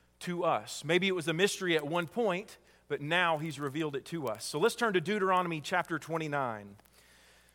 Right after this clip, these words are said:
Deuteronomy chapter twenty-nine. You don't have to hold your place there in First Corinthians four. Deuteronomy twenty-nine, we'll look at one verse here.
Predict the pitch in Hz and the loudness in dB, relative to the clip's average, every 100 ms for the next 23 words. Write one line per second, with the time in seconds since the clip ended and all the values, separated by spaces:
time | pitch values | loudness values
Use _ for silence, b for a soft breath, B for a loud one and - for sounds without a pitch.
0 | b 120 160 170 165 160 151 - 156 - | b -2 0 4 2 0 -4 0 -2 -2
1 | 139 160 151 143 143 151 185 165 190 180 | -8 -4 -2 0 0 2 0 2 2 2
2 | 170 175 160 - 175 170 - 165 147 170 | 2 2 0 -2 0 0 0 -2 0 -4
3 | - 165 156 156 139 - 170 135 143 160 | -2 -6 -4 -6 -8 -4 0 0 0 -6
4 | - _ _ _ _ _ _ _ _ _ | -18 _ _ _ _ _ _ _ _ _
5 | _ B B B B B - 151 190 190 | _ B B B B B -4 0 4 6
6 | 185 175 156 - 180 185 160 151 143 165 | 6 4 -2 -4 -2 0 2 4 4 2
7 | 160 180 175 151 156 170 147 160 151 143 | 2 0 0 -2 -2 0 2 2 0 -4
8 | 120 123 | -4 -6